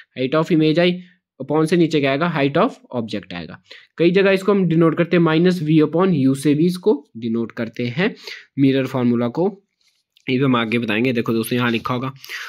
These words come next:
हाँ, एक और बात इसमें बहुत इंपॉर्टेंट है, ये भी बहुत ज़्यादा बार रिपीट हुआ हुआ क्वेश्चन है कि जो लीनियर मैग्निफिकेशन होती है किसकी? प्लेन मिरर की, वो क्या रहती है? हमेशा प्लस वन रहती है। ये बहुत ज़्यादा इंपॉर्टेंट है। Linear magnification of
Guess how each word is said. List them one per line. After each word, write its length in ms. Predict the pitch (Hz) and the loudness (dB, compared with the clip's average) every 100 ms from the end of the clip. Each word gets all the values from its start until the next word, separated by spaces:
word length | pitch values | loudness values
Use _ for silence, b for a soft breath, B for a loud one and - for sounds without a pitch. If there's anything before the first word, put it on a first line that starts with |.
| B | B
हाँ, 180 | 156 151 | -2 0
एक 120 | 180 180 | 0 0
और 100 | 185 | 2
बात 220 | 185 180 | 2 0
इसमें 240 | 185 196 | 0 2
बहुत 220 | 180 165 170 | 2 2 2
इंपॉर्टेंट 440 | 160 156 165 160 | 0 0 0 0
है, 80 | 175 | 0
ये 200 | 165 156 | 0 2
भी 100 | 156 | 2
बहुत 220 | 156 156 | 2 2
ज़्यादा 240 | 160 151 151 | 2 0 -2
बार 220 | 147 147 147 | 0 0 0
रिपीट 320 | 143 143 139 | 0 0 0
हुआ 260 | 139 135 | 0 2
हुआ 120 | 139 143 | 2 2
क्वेश्चन 320 | 143 135 156 | 0 -2 0
है 80 | 160 | 0
कि 140 | 175 185 B _ | -2 -4 B _
जो 100 | 147 | 0
लीनियर 420 | 160 170 202 220 214 | 2 4 4 2 2
मैग्निफिकेशन 680 | 202 185 190 180 175 180 | 2 2 0 2 0 2
होती 200 | 190 185 | 2 2
है 60 | 196 | 0
किसकी? 280 | 180 180 165 | 0 0 0
प्लेन 360 | 156 175 170 170 | 2 2 4 4
मिरर 260 | 160 160 | 4 2
की, 140 | 139 156 | 2 2
वो 160 | 160 | 2
क्या 180 | 156 170 | 2 0
रहती 240 | 160 160 180 | 0 0 2
है? 40 | |
हमेशा 220 | 160 202 | 2 0
प्लस 340 | 190 160 208 - | 0 0 0 -2
वन 220 | 131 131 120 | -4 0 0
रहती 340 | 110 - 104 | -2 -6 -10
है। 140 | 90 92 B B B | -12 -16 B B B
ये 60 | 127 | -4
बहुत 240 | 127 135 | -2 -2
ज़्यादा 220 | 143 135 131 | 0 -2 -2
इंपॉर्टेंट 440 | 123 123 120 120 | -2 -2 -4 -4
है। 80 | 165 180 B B - | -4 -6 B B 0
Linear 280 | 143 156 160 | 2 4 4
magnification 680 | 165 147 147 143 147 170 | 2 2 0 0 0 2
of 100 | 156 | 0